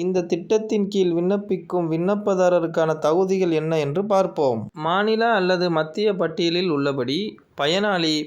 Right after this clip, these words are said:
பிற்படுத்தப்பட்டோர், மிக பிற்படுத்தப்பட்டோர், சீர்மரபினர் வகுப்பினராக பட்டியலில் உள்ளபடி இருக்க வேண்டும். குடும்ப வருமானம் ஆண்டொன்றுக்கு ரூபாய் மூணு லட்சத்துக்கும் மிகாமல் இருக்க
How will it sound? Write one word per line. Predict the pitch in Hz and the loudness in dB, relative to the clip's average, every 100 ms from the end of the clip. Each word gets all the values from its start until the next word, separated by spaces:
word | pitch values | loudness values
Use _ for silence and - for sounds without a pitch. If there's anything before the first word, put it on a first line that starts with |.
| - | -6
பிற்படுத்தப்பட்டோர், | 170 180 214 196 180 175 156 151 180 220 - - 147 | -10 -4 -4 -2 -4 -2 -4 -2 -2 -2 -4 -12 -6
மிக | 160 220 226 | 0 0 0
பிற்படுத்தப்பட்டோர், | 180 170 175 165 160 156 151 160 202 233 226 - - | -4 -2 -4 -2 -4 -2 -4 -2 0 -2 -6 -16 -12
சீர்மரபினர் | - 220 226 180 165 156 156 175 233 - - 147 | -6 -4 0 0 0 -2 -2 -2 -2 -8 -10 -4
வகுப்பினராக | 165 170 151 147 143 180 214 | -4 -2 -2 0 2 0 -2
பட்டியலில் | 156 156 170 175 151 | -4 -2 -2 0 0
உள்ளபடி | 156 147 190 220 | 0 0 -2 -2
இருக்க | 214 185 | -2 0
வேண்டும். | 165 131 123 - - _ _ | -2 -2 -6 -8 -16 _ _
குடும்ப | 185 226 240 220 | -4 -2 2 2
வருமானம் | 170 170 160 160 156 151 - 143 | 2 2 0 0 -2 -6 -6 -2
ஆண்டொன்றுக்கு | 180 208 196 175 160 160 160 156 143 - | 0 2 0 0 -4 -4 -2 0 -2 -2
ரூபாய் | 147 156 151 151 | -4 0 0 0
மூணு | 180 208 190 | 0 0 0
லட்சத்துக்கும் | 185 165 160 160 165 151 | -2 -6 -6 -6 -4 -4
மிகாமல் | 143 151 160 226 | -2 0 0 0
இருக்க | 214 208 | -2 0